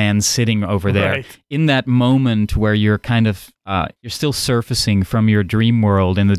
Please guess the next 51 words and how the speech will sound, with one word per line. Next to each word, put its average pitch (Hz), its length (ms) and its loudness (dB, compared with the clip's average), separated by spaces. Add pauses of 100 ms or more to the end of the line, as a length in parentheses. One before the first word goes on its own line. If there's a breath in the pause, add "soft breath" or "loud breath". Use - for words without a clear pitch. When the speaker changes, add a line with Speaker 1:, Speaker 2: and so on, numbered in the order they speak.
Speaker 1:
dream 110 180 4
world 107 220 2
is 95 100 -4
kind 101 220 2
of 98 80 0
seeping 110 500 -2
over, 101 220 0
cusping 123 460 -4
over 104 320 2
into 98 200 0
the 98 80 0 (120)
waking 107 260 0
reality, 104 540 0 (340 loud breath)
you're 127 200 -2 (100)
entertaining 151 640 0
for 113 200 -2
a 110 40 2
moment 110 360 2
the 107 80 -2
reality 107 580 0
of 131 200 0
that. 92 240 -4
So 107 140 -4
I 110 60 0
think 165 220 -2
there's, 147 320 -4 (160)
there's 113 200 -4
very 135 200 0
much 143 240 -2
truth 131 360 -2
to 120 100 -4
what 92 100 -2
you're 110 120 0 (140)
saying 110 220 2
there, 113 400 0 (160)
but 110 120 -10
also, 143 420 0
and 107 120 0
I 113 60 2
just 123 200 -2
gave 147 180 -2
this 139 200 -4
presentation 127 880 -2 (320 soft breath)
on 143 240 0
this, 101 360 0
uh, 107 320 0 (100)
idea 113 240 2
of 104 220 -2
pareidolia 113 800 0
as 110 140 0
a 110 40 0